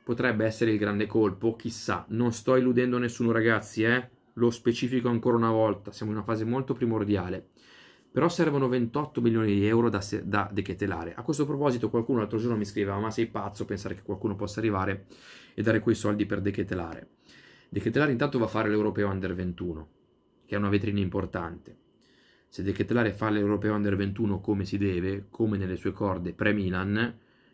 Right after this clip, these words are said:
si mette in mostra, allora può richiamare sì l'attenzione di top club della Premier League. Non top club, scusate, di club della Premier League, top da un punto di vista economico.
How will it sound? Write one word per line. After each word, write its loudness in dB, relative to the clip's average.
si -8
mette -2
in 2
mostra, 0
allora 0
può -2
richiamare 0
sì 0
l'attenzione -2
di -2
top -6
club 0
della -4
Premier -4
League. -6
Non -2
top -8
club, -4
scusate, -4
di -4
club 4
della 2
Premier 2
League, -2
top 2
da 4
un 2
punto -4
di 0
vista -2
economico. -10